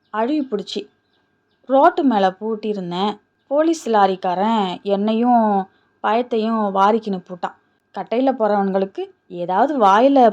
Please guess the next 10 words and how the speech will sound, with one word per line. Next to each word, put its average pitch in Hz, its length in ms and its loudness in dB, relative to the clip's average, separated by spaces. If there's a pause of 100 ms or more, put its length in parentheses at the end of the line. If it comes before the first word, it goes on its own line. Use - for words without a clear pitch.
பூட்டியிருந்தா 208 760 -2 (280)
விட்டிருப்பான். 180 540 -8 (440)
காசு 269 400 -4
இல்ல. 185 260 -8 (340)
நாளைக்கு 208 1000 -6 (320)
ஃபைன் 233 320 0
கட்டணும். 190 400 -6 (340)
யார்கிட்ட 208 540 -2
கேட்கறதுன்னு 202 560 -2
புரியல. 208 520 0